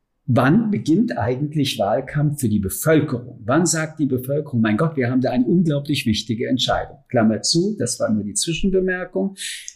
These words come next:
Wissen wir von allen Umfragen, dass die A F D wieder in den Bundestag kommt?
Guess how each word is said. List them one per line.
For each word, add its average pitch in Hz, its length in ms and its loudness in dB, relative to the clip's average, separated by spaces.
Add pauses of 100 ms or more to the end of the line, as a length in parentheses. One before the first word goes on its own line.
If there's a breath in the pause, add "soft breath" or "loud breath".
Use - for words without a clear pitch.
Wissen 196 360 4
wir 180 120 2
von - 180 -2
allen - 360 -4
Umfragen, 139 720 0
dass 107 180 -4
die - 160 -8
A 101 140 -6
F - 240 -10
D 131 400 2
wieder 110 220 0
in 104 80 -10
den 101 80 -14
Bundestag - 580 -2
kommt? - 180 -20